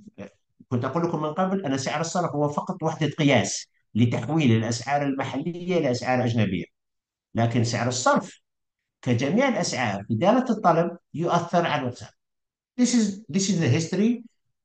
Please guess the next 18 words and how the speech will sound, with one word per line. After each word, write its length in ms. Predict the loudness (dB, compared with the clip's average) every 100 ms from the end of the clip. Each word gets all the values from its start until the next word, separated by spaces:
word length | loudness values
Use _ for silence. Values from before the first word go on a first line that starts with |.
| _ _ _ 0
of, 160 | 0 0 -10 0
of 260 | 0 0 -4
exchange 420 | -4 0 2 2
rate 320 | 2 0 -2 2
in 140 | 6 6
Lebanon. 400 | 6 0 -6 -18 _ _ _ _ _ _ _ _ _ _ _ _ _ _ _ -20 -2
في 120 | 2
مرحلتين. 680 | 4 4 2 0 -2 -2 -8 _ _ _ _ _ _ _ _ _ -2
مرحلة 380 | -2 0 -2 0
ما 140 | -2
قبل 280 | -2 0 0
الحرب 320 | 0 -2 -4
الأهلية 460 | -8 -6 -4 -4 -6 _ _ _ _ _ _ _ _ _ _ _ _ _ _ _ _ _ _ _ -6
كان 180 | 0 2
مستقراً 760 | 2 0 -4 -2 -2 -2 -6 -8
ثابتاً 600 | -2 0 0 -2 -4 -4 -4
عند 540 | -2 0 2 0 -2 -6 -18 _ _ _ _ _ -4
مستوى 680 | -4 0 2 4 2 0